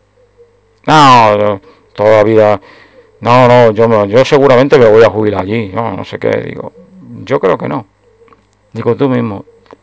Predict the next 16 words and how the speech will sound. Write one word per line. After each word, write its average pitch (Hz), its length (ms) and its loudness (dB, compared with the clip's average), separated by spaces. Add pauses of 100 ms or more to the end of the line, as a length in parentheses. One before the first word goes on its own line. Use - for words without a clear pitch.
(140)
te, 120 140 -4 (260)
ahora 208 380 4
tienes 208 260 0
la 180 100 2
oportunidad 165 540 -2
de 135 200 4
entrar 120 280 0
aquí 117 200 -4
en 117 60 -6
este - 140 -12
servicio". - 460 -14 (1800)
Pues 110 140 -6
no 147 160 -6
quiso. - 300 -16 (2500)
Al 107 180 -4
año 214 440 0